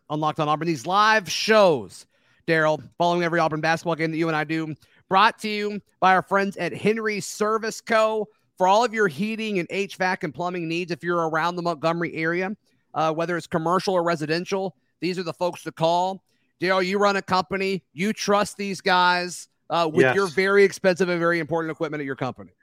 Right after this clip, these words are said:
Speaker 2: Yeah, I mean, that's what speaks volumes. You know, I don't, I don't endorse or promote or talk about people that I don't use. And running a company, being president of a company is a tremendous responsibility. And so there's a lot of high-end equipment. It's not like just the air conditioner in my home.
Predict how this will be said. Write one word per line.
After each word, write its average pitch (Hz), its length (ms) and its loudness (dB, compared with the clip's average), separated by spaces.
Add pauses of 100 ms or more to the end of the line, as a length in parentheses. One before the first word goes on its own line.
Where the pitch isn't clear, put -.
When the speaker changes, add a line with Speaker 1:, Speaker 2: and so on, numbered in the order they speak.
(140)
Speaker 2:
Yeah, 165 320 12
I 156 60 8
mean, 160 140 2
that's 175 220 4
what 175 120 2
speaks 170 260 2
volumes. 147 540 4
You 151 80 -2
know, 143 100 0
I 143 120 6
don't, 170 220 -2 (260)
I 151 120 4
don't 165 280 -2
endorse 151 640 0
or 139 160 2
promote 143 420 0
or 135 80 2
talk 143 260 4
about 139 400 0
people 156 280 2
that 139 120 6
I 143 80 8
don't 139 180 0
use. 135 460 4
And 123 180 0 (480)
running 160 360 6
a 131 60 6
company, 165 380 4
being 139 220 0
president 160 420 4
of 131 60 6
a 127 40 0
company 165 380 2
is 123 120 0
a - 20 -8
tremendous 151 440 -2
responsibility. 143 680 4
And 127 80 2
so 156 80 2
there's 143 200 0
a 139 40 6
lot 156 220 10
of 139 100 6
high-end 151 360 6
equipment. 147 320 0
It's - 100 -8
not 156 160 6
like 139 160 4
just 151 220 -2
the 131 100 4
air 143 100 6
conditioner 147 420 -4
in 131 60 -4
my 123 140 4
home. 135 440 4